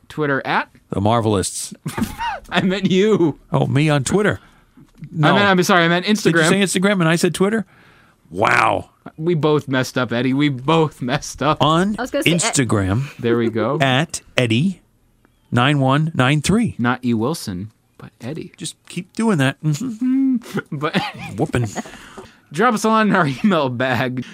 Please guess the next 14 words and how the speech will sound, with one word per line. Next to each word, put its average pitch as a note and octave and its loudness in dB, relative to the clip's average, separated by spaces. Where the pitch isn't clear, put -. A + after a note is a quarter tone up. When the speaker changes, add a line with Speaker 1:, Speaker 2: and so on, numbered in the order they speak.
Speaker 1:
the C#3+ -4
marvelous G3+ 0
at A3+ 0
gmail F#3+ 0
dot C3+ 0
com. G#2+ 0
Speaker 2:
Dot F#2+ -12
com. - -20
Speaker 1:
Questions, F3 0
comments, F3 0
strongly F#3 0
worded E3 0
letters, E3+ 0
and D#3 -2